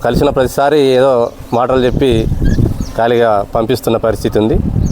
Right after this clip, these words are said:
నేనొక్కనే కాదు, ఇక్కడ అనేక మంది, అనేక పదుల సంఖ్యలో అప్లై చేసి ఆఫీస్ చుట్టూ పనంతా పోగొట్టుకొని ఆఫీస్ చుట్టూ తిరిగినా కూడా చేయాల్సిన, ఆ, అప్రూవల్ చేయకుండా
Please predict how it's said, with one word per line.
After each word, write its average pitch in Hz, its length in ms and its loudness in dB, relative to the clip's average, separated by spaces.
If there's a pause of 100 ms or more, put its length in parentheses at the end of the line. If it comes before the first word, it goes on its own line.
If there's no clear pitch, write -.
(1300)
నేనొక్కనే 127 640 2
కాదు, 147 260 2
ఇక్కడ 143 500 0 (360)
అనేక 147 320 0
మంది, 139 340 2 (1200)
అనేక 131 240 0
పదుల 131 300 0
సంఖ్యలో 135 600 2 (600)
అప్లై 143 260 2
చేసి 135 540 2 (580)
ఆఫీస్ 131 400 0
చుట్టూ 131 220 0
పనంతా 131 440 0
పోగొట్టుకొని 135 520 0
ఆఫీస్ 120 380 0
చుట్టూ 117 160 -2
తిరిగినా 117 320 2
కూడా 113 360 2 (680)
చేయాల్సిన, 117 520 2 (420)
ఆ, 113 40 0
అప్రూవల్ 107 640 0
చేయకుండా 120 480 2